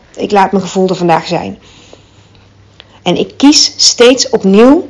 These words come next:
hoe ik me wil voelen. Wat me wel dient, wat me wel zou helpen. Ik ga, even persoonlijk weer, altijd als ik een groep zie...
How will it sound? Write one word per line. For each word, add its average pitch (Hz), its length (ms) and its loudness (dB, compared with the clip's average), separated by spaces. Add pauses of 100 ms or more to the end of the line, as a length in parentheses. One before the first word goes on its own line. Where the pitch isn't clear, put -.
hoe 220 240 4
ik 240 120 2
me 196 300 2
wil 175 300 2
voelen. 165 340 -2
Wat 180 220 0
me 170 120 0
wel 185 460 0
dient, 156 280 0
wat 165 180 -8
me 160 180 -2
wel 185 320 2
zou 180 260 -4
helpen. 160 460 -8 (1120)
Ik 311 200 2
ga, 269 360 0 (640)
even 240 240 0
persoonlijk 226 360 2
weer, 214 360 0
altijd 294 420 4
als - 140 0
ik - 60 -6
een 208 100 -2
groep 254 240 0
zie... 214 300 2